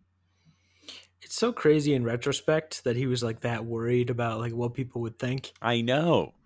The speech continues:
Speaker 2: 'cause he's, like, the
Speaker 1: And,
Speaker 2: coolest
Speaker 1: and,
Speaker 2: dude
Speaker 1: and
Speaker 2: ever.
Speaker 1: how much it's actually helped his career. Like, it's, it's just a, a, a s-, just a, a weird moment in history.
Speaker 2: Totally.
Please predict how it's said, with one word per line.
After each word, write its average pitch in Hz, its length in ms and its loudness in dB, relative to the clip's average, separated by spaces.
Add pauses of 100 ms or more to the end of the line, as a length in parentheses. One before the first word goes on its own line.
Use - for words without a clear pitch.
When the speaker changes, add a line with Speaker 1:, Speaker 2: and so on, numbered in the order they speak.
(160)
Speaker 2:
'cause 131 140 -2
he's, 135 140 0
like, 156 160 4
the - 60 -4
Speaker 1:
And, - 80 -8
Speaker 2:
coolest 110 340 -2
Speaker 1:
and, 82 80 -6
Speaker 2:
dude 73 60 -6
Speaker 1:
and 76 80 -6
Speaker 2:
ever. - 100 -4
Speaker 1:
how 147 100 0
much 143 280 -4
it's - 180 -14 (100)
actually 127 420 -4
helped 123 360 -6
his 123 140 -2
career. 120 500 -6
Like, 113 240 -10
it's, - 180 -14
it's - 180 -10
just - 260 -6
a, 127 80 -2 (280)
a, 113 40 -16 (220)
a - 40 -8
s-, - 360 -2 (120)
just 151 200 -4
a, 131 80 -4 (340)
a 139 40 -6
weird 139 400 2
moment 120 280 -4
in 110 80 -8
history. - 540 -12
Speaker 2:
Totally. 87 520 -2